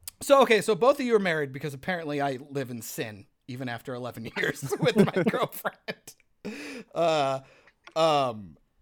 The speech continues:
Speaker 1: what do you guys do when, when your significant other is homesick, when you're like,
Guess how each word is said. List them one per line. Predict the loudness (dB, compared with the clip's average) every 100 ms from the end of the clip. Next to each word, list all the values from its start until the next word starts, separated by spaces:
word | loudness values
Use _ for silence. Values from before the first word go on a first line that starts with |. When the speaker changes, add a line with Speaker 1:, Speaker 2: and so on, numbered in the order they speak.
| _ _ 2
Speaker 1:
what | 4 6
do |
you | 4 4
guys | 6 4 2
do | -4 -4 -6 -10 -16 -10
when, | -4 -2 -2 -4 -4
when | -4 -4 -4
your | -4 -4
significant | -6 -6 -6 -6 -6
other | -6 -6 -8
is | -10 -12
homesick, | -10 -8 -6 -6 -6 -6 -6
when | -10 -10
you're | -8
like, | -10 -12